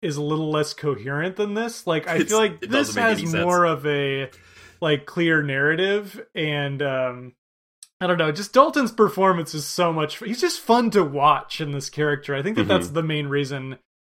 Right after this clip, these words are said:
Speaker 1: I'm, I'm drawn to these two. And, uh, just really quick, in Living Daylights,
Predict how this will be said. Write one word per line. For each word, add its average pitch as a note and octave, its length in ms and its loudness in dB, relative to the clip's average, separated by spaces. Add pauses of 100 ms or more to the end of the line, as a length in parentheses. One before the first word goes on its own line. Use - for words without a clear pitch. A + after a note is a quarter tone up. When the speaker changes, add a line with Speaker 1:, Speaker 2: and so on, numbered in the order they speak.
(140)
Speaker 1:
I'm, C#3+ 320 -4
I'm C#3+ 240 -2
drawn C#3 300 -2
to C#3+ 80 -2
these C3+ 260 -8
two. D#3+ 560 0
And, C#3+ 260 -4
uh, C#3 320 0 (300)
just F#3+ 160 -4
really G#3 380 6
quick, G3+ 420 0
in F3+ 260 -2
Living A3+ 360 0
Daylights, E3 840 2